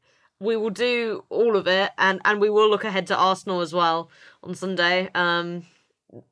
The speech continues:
the boys on London is Blue always say, like, "Chelsea never stop," and it's <laughs> really, really felt like that, uh, this week, F A Cup onwards. Um, but let's start with the new signings, Ollie. Let's start on a high note.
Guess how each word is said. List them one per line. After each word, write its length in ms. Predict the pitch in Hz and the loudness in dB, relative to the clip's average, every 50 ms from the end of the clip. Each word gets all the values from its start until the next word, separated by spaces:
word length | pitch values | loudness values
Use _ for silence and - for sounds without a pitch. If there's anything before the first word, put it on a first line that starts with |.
| - - _ _ | -20 -20 _ _
the 80 | - 208 | -8 -4
boys 440 | 185 214 220 226 220 220 208 170 180 | 0 2 4 4 4 4 2 -2 -6
on 360 | - - 208 202 202 202 190 | -4 -2 0 0 0 0 0
London 320 | 202 202 202 196 185 180 | 0 0 0 -2 -4 -4
is 100 | 190 185 | -6 -4
Blue 240 | 185 196 196 190 185 | -2 0 0 2 2
always 240 | 190 185 180 196 - | 4 2 2 2 0
say, 320 | - 196 185 190 190 190 | 0 0 2 2 2 2
like, 220 | 175 170 165 - - | 2 0 -2 -2 -2
"Chelsea 340 | - 254 - - - 220 | 0 0 0 0 -2 -2
never 200 | 202 190 190 190 | -2 0 0 -2
stop," 360 | 196 - - 214 185 175 175 - | -2 -4 -2 0 0 0 0 -2
and 100 | 180 185 | -2 -2
it's 200 | 170 190 185 202 | -2 0 2 2
<laughs> 0 | |
really, 320 | 220 262 202 240 220 196 | 2 2 4 2 0 2
really 300 | 196 196 220 202 208 196 | 2 2 2 2 0 -4
felt 300 | - 196 196 185 180 - | -2 0 0 0 0 0
like 280 | 180 196 202 147 - - | 0 -2 -2 -2 -4 -2
that, 260 | 180 170 165 - - 254 294 302 311 311 320 294 - - | 0 0 0 -2 -6 -14 -12 -10 -8 -8 -8 -6 -4 0
uh, 220 | 185 185 185 180 | 2 2 2 2
this 260 | 180 190 208 208 - - | 2 2 0 0 0 0
week, 220 | 208 196 185 185 | 0 0 0 0
F 180 | - 185 190 180 | 0 -2 -2 0
A 100 | 196 185 | -2 -2
Cup 220 | - 208 175 147 - | -2 -2 -4 -2 -2
onwards. 600 | - 190 196 185 170 170 170 170 170 - - - - | -2 -2 -2 -2 -4 -4 -4 -4 -4 -8 -14 -8 -6
Um, 380 | 175 180 175 175 180 175 165 _ _ - | -4 -4 -4 -4 -6 -8 -12 _ _ -6
but 180 | 190 262 269 | -2 0 0
let's 240 | 349 494 - - - | 2 0 -2 -4 -8
start 400 | - - - 381 349 349 302 - | -12 -4 0 2 4 4 4 2
with 80 | 269 214 | 0 -2
the 80 | 269 | -4
new 180 | 254 254 254 254 | -4 -2 -4 -2
signings, 640 | - - 226 196 190 185 180 175 175 175 175 - - | 0 0 0 2 2 0 -2 -4 -4 -6 -8 -8 -6
Ollie. 280 | - 170 165 175 196 202 | -4 -2 -2 0 0 0
Let's 240 | 226 233 240 - | 0 -2 -4 -4
start 340 | - - 269 269 262 247 - - | -2 0 2 4 4 4 2 2
on 200 | - 226 220 214 | 0 0 0 0
a 360 | 208 208 196 196 196 190 - _ _ _ _ _ _ _ _ _ _ _ - | 0 0 0 0 -2 -4 -8 _ _ _ _ _ _ _ _ _ _ _ -6
high 320 | 196 202 220 220 220 214 196 | -2 2 2 4 4 2 0
note. 460 | 170 165 165 165 180 208 233 - | 0 0 2 2 2 2 0 -2